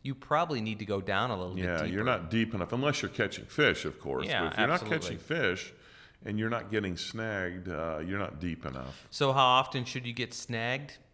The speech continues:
Speaker 1: I don't know the answer to that other than every so often.
Speaker 2: Yeah.
Speaker 1: And, uh, with nymph fishing, there is,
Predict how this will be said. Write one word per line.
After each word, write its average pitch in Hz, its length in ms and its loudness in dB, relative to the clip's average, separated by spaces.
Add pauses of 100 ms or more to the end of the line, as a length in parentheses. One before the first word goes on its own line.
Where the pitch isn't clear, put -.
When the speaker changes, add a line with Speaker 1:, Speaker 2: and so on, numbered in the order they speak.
(140)
Speaker 1:
I - 180 -6
don't 104 180 -6
know 104 140 -4
the 101 180 -4
answer 107 280 -6
to 90 100 -8
that 87 200 -2
other 101 240 -4
than 90 320 -6
every 101 260 -6
so 95 280 -4
often. 80 540 -4 (300)
Speaker 2:
Yeah. 73 380 -2 (340)
Speaker 1:
And, 95 560 -4 (120)
uh, 90 520 -4
with 135 180 -6
nymph 151 280 -2 (100)
fishing, 117 380 -4
there 104 200 -2
is, 123 100 -4